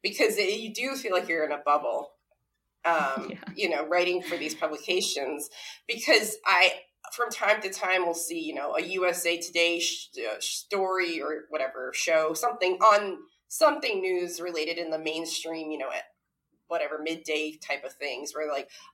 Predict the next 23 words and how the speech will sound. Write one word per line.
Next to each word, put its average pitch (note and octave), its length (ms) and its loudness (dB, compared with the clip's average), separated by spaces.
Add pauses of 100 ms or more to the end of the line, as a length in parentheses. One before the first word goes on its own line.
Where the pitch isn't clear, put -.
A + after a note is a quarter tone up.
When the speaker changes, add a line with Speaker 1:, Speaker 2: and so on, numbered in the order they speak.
Speaker 1:
"Oh, G4+ 260 6
look G4 140 -2
at G4 140 -4
this, F#4+ 360 -2
uh, - 300 4
pot D#4 340 -2
mom." D#3 480 2
You E3 100 -2
know, E3 100 4
it's G3 160 0
like, - 280 -2
"Are B3+ 80 2
we E4 80 6
still A4 360 4
doing G4+ 320 4
that?" G#4+ 340 6
<laughs> - 400 6
You - 200 0
know, C4 300 -4 (680)
from B3 220 -6
five A#3 280 2
years A3+ 220 -2
ago, B3+ 400 2